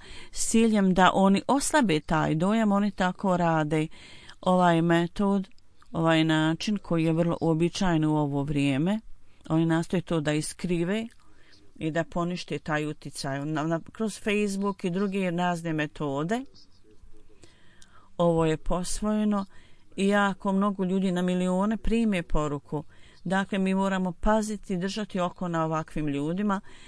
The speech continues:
i također odgovarati na njihove izjave. To je naš posao i naša dužnost.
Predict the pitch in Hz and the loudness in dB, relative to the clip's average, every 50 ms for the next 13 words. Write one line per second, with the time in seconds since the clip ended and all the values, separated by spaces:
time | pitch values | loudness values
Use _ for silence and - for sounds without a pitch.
0 | - - - - 196 196 - 226 202 - - 98 98 92 104 104 - - - 143 | -18 -18 -6 -4 -4 -2 -2 -4 -4 -2 -2 -2 -2 -2 -2 -6 -4 -4 -4 -4
1 | 147 147 160 160 165 156 160 160 165 170 180 185 180 - - 190 180 - - - | -2 -2 -2 0 0 0 0 2 0 0 0 -2 -6 -6 -6 -6 -6 -6 -12 -20
2 | - - - - - 170 170 175 180 180 170 - 160 151 156 156 - - - 170 | -20 -20 -14 -8 -2 -2 0 0 0 -2 -2 -4 -4 -4 -4 -6 -6 -4 -4 -2
3 | 175 156 160 156 131 127 143 - - 185 180 180 175 175 175 180 175 - - - | -2 -2 -2 -2 -2 -2 -4 -6 -4 -4 -2 -2 0 -2 -2 -4 -4 -6 -4 -4
4 | 190 202 - - 226 196 180 180 175 - - 180 170 165 165 156 151 151 156 156 | -4 -4 -4 -4 -4 -2 -2 -4 -6 -6 -6 -6 -4 -4 -4 -6 -6 -6 -6 -4
5 | 147 147 147 - - | -4 -4 -4 -6 -12